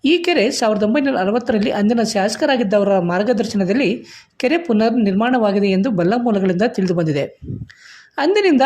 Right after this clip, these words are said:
ಆ ಭಾಗದ ಜನತೆ ಕುಡಿಯುವ ನೀರಿಗಾಗಿ ಹೊಲಗದ್ದೆಗಳಿಗೆ ಈ ಕೆರೆಯ ನೀರನ್ನು ಬಳಸುತ್ತಿದ್ದಾರೆಂಬ ಮಾಹಿತಿ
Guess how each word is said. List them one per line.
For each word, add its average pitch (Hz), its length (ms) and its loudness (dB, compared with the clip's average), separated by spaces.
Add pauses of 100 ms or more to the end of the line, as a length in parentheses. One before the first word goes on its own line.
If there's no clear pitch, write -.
(100)
ಆ 220 160 -2
ಭಾಗದ 233 300 0
ಜನತೆ 220 360 0
ಕುಡಿಯುವ 240 320 0
ನೀರಿಗಾಗಿ 202 500 2
ಹೊಲಗದ್ದೆಗಳಿಗೆ 233 760 0
ಈ 214 200 0
ಕೆರೆಯ 208 300 0
ನೀರನ್ನು 214 380 2
ಬಳಸುತ್ತಿದ್ದಾರೆಂಬ 190 880 -2
ಮಾಹಿತಿ 190 600 -2